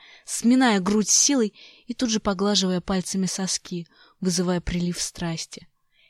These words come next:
Я и так вся мокрая от желания и его прикосновений. Дрожу от возбуждения. Кажется, мы поднимаемся целую вечность.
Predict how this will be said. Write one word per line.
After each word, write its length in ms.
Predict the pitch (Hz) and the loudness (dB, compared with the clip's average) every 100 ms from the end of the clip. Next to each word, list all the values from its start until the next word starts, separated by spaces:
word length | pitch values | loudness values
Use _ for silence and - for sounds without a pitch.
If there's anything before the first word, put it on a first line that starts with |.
| _ | _
Я 140 | - 269 | 0 0
и 80 | 262 | 2
так 280 | - 185 | 0 -2
вся 220 | - - 185 | -2 -2 0
мокрая 380 | 220 226 175 | 0 0 -2
от 80 | 170 | -2
желания 500 | 175 185 202 190 156 - - - - | 0 0 0 0 -4 -8 -20 -20 -4
и 60 | |
его 220 | 175 170 | -2 -2
прикосновений. 920 | 180 180 - - - 180 170 170 165 165 _ _ _ _ _ | -4 -6 -6 -8 -6 -4 -4 -4 -8 -12 _ _ _ _ _
Дрожу 460 | 196 185 220 208 208 | -4 2 2 2 2
от 160 | 180 | 0
возбуждения. 800 | 180 170 - 190 175 190 180 165 - | -4 -8 -4 -6 -4 -4 -2 -4 -4
Кажется, 360 | 214 196 - | -2 -2 0
мы 140 | 214 214 | 2 2
поднимаемся 640 | 240 196 233 294 254 - - | 0 2 4 4 2 0 -4
целую 480 | - 302 320 330 | 0 4 6 6
вечность. 680 | 302 302 247 - 202 180 - | 6 6 6 6 2 -2 -6